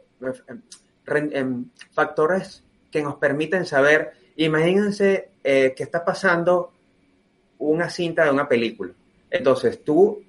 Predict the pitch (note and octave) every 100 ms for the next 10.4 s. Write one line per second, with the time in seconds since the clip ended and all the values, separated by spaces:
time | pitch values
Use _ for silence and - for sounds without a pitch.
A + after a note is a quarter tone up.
0 | _ _ C3+ C3 B2+ B2 A#2+ B2+ A#2+ A#2
1 | B2+ B2 D#3 - F3 E3+ - _ C#3 B2+
2 | - C3+ C3+ E3+ - D#3+ E3 - _ _
3 | _ - C3 C3 C3+ B2+ C3+ C#3 F3 -
4 | C3 C#3 E3+ G3 - _ _ _ - B2+
5 | B2 A#2+ A#2 A2+ A2+ A2 - A2+ A2 G#2
6 | G2+ G2 F#2+ - _ _ _ A2 A2+ A2+
7 | C3 B2+ B2+ C#3+ D3+ E3+ D3 - C3+ D#3
8 | D#3+ C#3+ B2+ D3+ D#3+ F3+ F3+ F3+ - -
9 | - - C3 C3 B2+ A#2+ F3+ F#3 E3+ A#2+
10 | B2 A2 G2+ F2